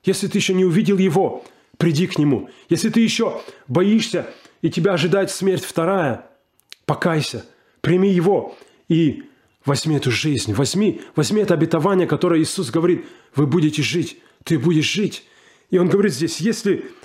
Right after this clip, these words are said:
соблюдаете мои заповеди, если вы находитесь в том, что я говорю, если вы действительно мои друзья, если у меня действительно кто-то друг, мне очень дорог, я буду слушать, что он говорит, я буду внимательно слушать каждого его слова.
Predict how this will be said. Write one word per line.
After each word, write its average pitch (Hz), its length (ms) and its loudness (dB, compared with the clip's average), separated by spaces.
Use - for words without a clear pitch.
соблюдаете 180 580 0
мои 165 140 4
заповеди, 113 640 -2
если 170 200 -2
вы 226 100 4
находитесь 220 500 2
в - 80 -10
том, 220 180 -2
что - 140 -2
я 175 120 4
говорю, 175 440 2
если 196 160 0
вы 240 100 2
действительно 226 320 2
мои 180 180 4
друзья, 156 640 0
если 180 220 -2
у 214 40 2
меня 214 100 2
действительно 175 400 -2
кто-то 160 180 0
друг, 170 300 0
мне 170 140 4
очень 131 260 0
дорог, 143 360 0
я 139 80 0
буду 139 160 0
слушать, 220 340 -4
что - 140 -4
он 180 100 2
говорит, 180 380 0
я 160 80 0
буду 196 160 2
внимательно 208 680 2
слушать 220 400 -2
каждого 165 400 0
его 151 160 2
слова. 139 580 -2